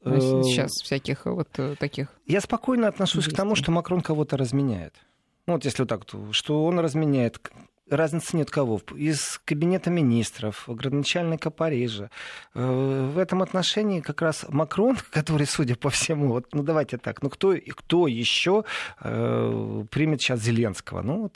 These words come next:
Speaker 2: по крайней мере, единственный политик, который протянул руку в предвыборной кампании.
Speaker 1: Нет, по-,
Speaker 2: Мак-
Speaker 1: ес-, в случае победы примут уже все, мне кажется. Ну, а
Speaker 2: Примут
Speaker 1: как?
Speaker 2: все, но первый визит же всегда является
Speaker 1: Ну, первый.
Speaker 2: символическим, очень ценным, очень важным, и как это будет происходить, и кто будет принимать, и о чём говорить будут,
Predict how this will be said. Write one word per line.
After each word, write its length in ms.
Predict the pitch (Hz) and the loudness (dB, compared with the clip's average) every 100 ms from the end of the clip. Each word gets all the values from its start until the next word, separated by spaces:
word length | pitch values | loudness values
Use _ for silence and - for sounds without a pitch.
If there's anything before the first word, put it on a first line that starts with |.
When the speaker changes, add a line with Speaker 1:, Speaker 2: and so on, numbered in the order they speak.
| _ | _
Speaker 2:
по 100 | 196 | -6
крайней 360 | - 202 208 160 | -2 -2 0 0
мере, 220 | 165 139 | 0 0
единственный 340 | 127 139 131 | 0 -2 -2
политик, 240 | 117 147 - | -4 -6 -8
который 240 | - 113 | -8 -8
протянул 460 | 110 113 120 123 123 | -6 -8 -4 -2 -2
руку 200 | 131 - | -4 -8
в 60 | |
предвыборной 520 | - 113 113 101 101 98 | -10 -6 -6 -6 -8 -8
кампании. 500 | 110 107 98 82 196 | -10 -6 -8 0 2
Speaker 1:
Нет, 220 | 190 - - | 2 0 -2
по-, 140 | 185 - | -2 2
Speaker 2:
Мак- 240 | 151 185 | 0 0
Speaker 1:
ес-, 100 | 175 | -4
в 40 | - | -2
случае 320 | 220 214 208 | -2 0 0
победы 360 | 202 190 220 214 - | 0 0 -4 -8 -6
примут 320 | 214 208 202 | -2 -2 0
уже 160 | 214 214 | 0 -2
все, 260 | - 254 170 | -4 -2 -2
мне 180 | 135 131 | -4 -6
кажется. 420 | - - - 180 | -8 -10 -12 -2
Ну, 140 | 160 165 | 2 4
а 20 | |
Speaker 2:
Примут 220 | 160 190 | 2 0
Speaker 1:
как? 60 | - | 0
Speaker 2:
все, 120 | 226 | -2
но 100 | 190 | -2
первый 320 | 185 185 156 | -2 0 0
визит 300 | 147 151 151 | 0 0 0
же 80 | 131 | -2
всегда 280 | - 127 135 | -2 2 2
является 340 | 120 117 - | 2 0 2
Speaker 1:
Ну, 80 | 160 | 0
первый. 100 | 117 120 | 2 4
Speaker 2:
символическим, 480 | 175 214 180 - 113 | 4 4 0 -4 -4
очень 260 | 117 - 110 | -2 -2 -4
ценным, 400 | - 170 139 117 | -2 0 2 0
очень 340 | 110 - 110 | -2 -6 -6
важным, 460 | 117 160 123 110 107 | 0 0 0 -2 -4
и 20 | |
как 200 | 120 110 | -6 -8
это 140 | - | -8
будет 200 | 101 107 | -6 -6
происходить, 560 | - 104 - 113 143 131 | -6 -8 -4 -4 -4 -6
и 20 | |
кто 200 | - 123 | -12 -12
будет 360 | 107 107 98 - _ | -12 -10 -12 -16 _
принимать, 500 | 107 113 123 143 - | -10 -6 -4 -4 -2
и 40 | |
о 80 | 113 | -4
чём 240 | - 135 110 | -2 -2 0
говорить 480 | 107 110 127 147 | 0 0 0 -4
будут, 320 | 123 117 101 | -4 -6 -6